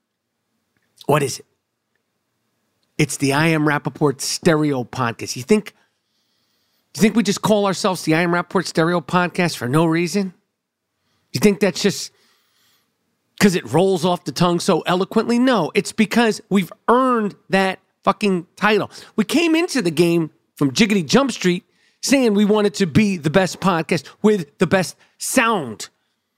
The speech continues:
in the podcasting game. Listen to some of your other podcasts. No disrespect. They sound like they're recording their shit in a public bathroom. Echoey, hollowy. I sound nice.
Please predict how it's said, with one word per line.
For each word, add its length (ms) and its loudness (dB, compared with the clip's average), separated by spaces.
in 100 6
the 80 0
podcasting 800 -2
game. 160 2
Listen 300 2
to 60 0
some 200 0
of 60 0
your 140 0
other 160 0
podcasts. 760 -4
No 180 2
disrespect. 800 -2
They 100 2
sound 320 -2
like 160 -2
they're 100 0
recording 540 0
their 140 0
shit 380 -2
in 100 6
a 60 2
public 520 -2
bathroom. 600 0
Echoey, 960 0
hollowy. 800 0
I 140 0
sound 480 -2
nice. 840 -2